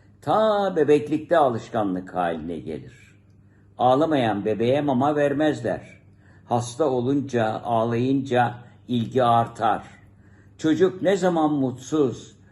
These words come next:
üzgün, kederli olsa ailenin gündemine girer. Hemen önemli hale gelir. Mutluysan hep kaybedersin.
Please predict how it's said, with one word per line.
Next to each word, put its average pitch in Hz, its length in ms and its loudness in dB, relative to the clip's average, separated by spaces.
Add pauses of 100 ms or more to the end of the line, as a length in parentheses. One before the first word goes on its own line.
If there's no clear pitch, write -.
(200)
üzgün, 139 840 0
kederli 135 540 4
olsa 131 760 0 (420)
ailenin 131 720 2
gündemine 127 520 2
girer. 104 400 -4 (640)
Hemen 180 400 0
önemli 127 680 2
hale 92 380 -2
gelir. 80 380 -8 (1080)
Mutluysan 202 720 -2
hep 196 240 -6
kaybedersin. 135 840 0